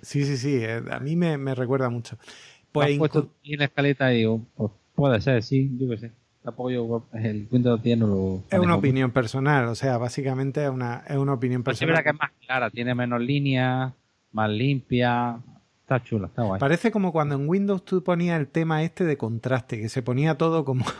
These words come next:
Speaker 1: <laughs> plano, de líneas, delineado entero, era como muy extraño.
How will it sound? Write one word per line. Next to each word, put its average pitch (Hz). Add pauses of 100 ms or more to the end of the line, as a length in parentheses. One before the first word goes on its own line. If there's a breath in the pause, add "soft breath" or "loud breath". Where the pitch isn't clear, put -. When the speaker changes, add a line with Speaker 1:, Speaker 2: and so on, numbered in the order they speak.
(100)
Speaker 1:
<laughs> -
plano, 160 (400 loud breath)
de 135
líneas, 160 (120)
delineado 131
entero, 156 (420 soft breath)
era 151
como 160
muy 143
extraño. 123